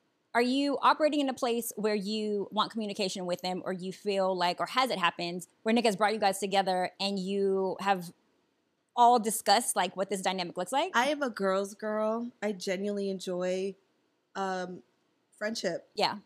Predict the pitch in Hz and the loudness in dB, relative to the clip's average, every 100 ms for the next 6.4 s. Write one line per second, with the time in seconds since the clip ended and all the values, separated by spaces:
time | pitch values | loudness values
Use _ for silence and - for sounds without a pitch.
0 | - 185 208 196 - _ _ _ _ _ | -10 0 0 0 -4 _ _ _ _ _
1 | _ - 220 247 254 247 226 214 226 220 | _ 6 6 6 4 2 2 0 -2 0
2 | 202 196 - 202 - 214 208 208 202 202 | 0 0 -2 -6 -4 -4 -2 0 0 0
3 | 208 202 208 208 - 208 - 170 185 196 | 0 0 0 -4 -4 -4 -4 -2 -2 0
4 | 190 208 208 202 202 208 214 - - - | -2 -4 -4 -2 0 0 -2 -8 -18 -2
5 | 185 196 196 180 214 214 - 214 - 220 | 0 0 0 -2 -2 -6 -6 -6 -4 0
6 | 220 220 220 | 2 2 0